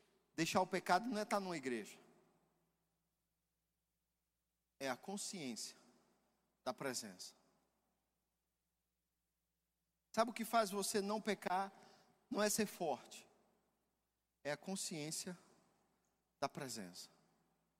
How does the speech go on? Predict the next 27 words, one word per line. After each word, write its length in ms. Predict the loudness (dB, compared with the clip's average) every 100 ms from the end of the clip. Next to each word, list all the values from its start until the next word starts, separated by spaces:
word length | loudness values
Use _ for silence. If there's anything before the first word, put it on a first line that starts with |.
| _ _ _ _ _ _ _ _ _
que 60 | -4
é 40 |
desenvolvida 960 | -2 -2 -2 0 0 -2 -4 -4 -2 -2 -4
e 120 | -8
nutrida 600 | -6 -6 -4 -2 0 0
por 220 | -2 -6
meio 180 | -6 -6
de 220 | -8 -12 -12
oração 500 | -12 -10 -10 -10 -12 -14 -20 _ _ _ _ _ _ _ _ _ _ -8
diária. 340 | -8 -8 -12 -18 -20 _ _ _ _ _ _ _ _ _ _ _ _ _
Não 100 | -4
sei 160 | 0 -2
quanto 280 | -2 -6 -4
tempo 260 | -4 -4
você 240 | -4 -4 0
tá 100 | 2
orando, 480 | 2 0 -2 -4 -10 -20 -20 -20 _ _ _ _ _ _ _ _ _ _ _ _ _ _ _ _ _ _ _
mas 180 | 0 2
eu 80 |
sei 200 | 0 0
que 140 | 0 2
este 260 | 2 2
ano 340 | -2 -2 -4 -6
você 220 | -4 -4
precisa 400 | -4 -4 -2 -2
orar 220 | -2 -4
mais. 420 | -6 -8 -10 -18